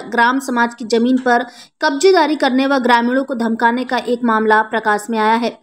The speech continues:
बोना मऊ गांव निवासी छोटे लाल पुत्र स्वर्गीय नन्हा बताते हैं कि गांव में खसरा संख्या एक जीरो छह छह उनका पुश्तैनी खेत है, जिसके ठीक बगल में ग्राम समाज की जमीन है। खेत पर जाने के लिए उसे ग्राम समाज की जमीन से होकर ही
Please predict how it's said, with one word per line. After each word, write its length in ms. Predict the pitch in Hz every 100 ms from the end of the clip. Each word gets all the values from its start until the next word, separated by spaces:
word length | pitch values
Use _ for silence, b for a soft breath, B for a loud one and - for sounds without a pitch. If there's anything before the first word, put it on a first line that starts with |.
| _ b b 226
बोना 260 | 233 240
मऊ 200 | 233 240
गांव 240 | 226 220 233
निवासी 460 | 226 214 214 294
छोटे 380 | 285 262 220 233
लाल 260 | 226 226 240
पुत्र 340 | 247 - 233 247
स्वर्गीय 360 | 233 269 262 277
नन्हा 320 | 254 240 302
बताते 420 | 277 254 226 262
हैं 160 | 254 262
कि 100 | 262
गांव 280 | 226 226 254
में 260 | 240 262 B B B
खसरा 340 | - - 370 381
संख्या 580 | 381 285 262 - 269 262 - - _ -
एक 260 | 277 302 247
जीरो 280 | 262 247 240
छह 220 | - 269
छह 240 | 262 240 240
उनका 300 | 233 226 240
पुश्तैनी 480 | 240 233 - 233 262
खेत 260 | - 285 -
है, 160 | 240 247 269 B B
जिसके 260 | 254 262 320
ठीक 340 | 330 349 349 277
बगल 220 | 269 262
में 140 | 277 262
ग्राम 220 | 240 240
समाज 320 | 247 240 233
की 120 | 277
जमीन 340 | 240 226 226 214
है। 80 | - _ -
खेत 220 | 254 247
पर 120 | 254
जाने 280 | 247 233 240
के 120 | 240
लिए 120 | 247 254
उसे 140 | 269
ग्राम 280 | 233 233 233
समाज 320 | 240 240 233
की 100 | 240
जमीन 300 | 226 226 240
से 100 | 240
होकर 320 | 233 233 269 247
ही 220 | 254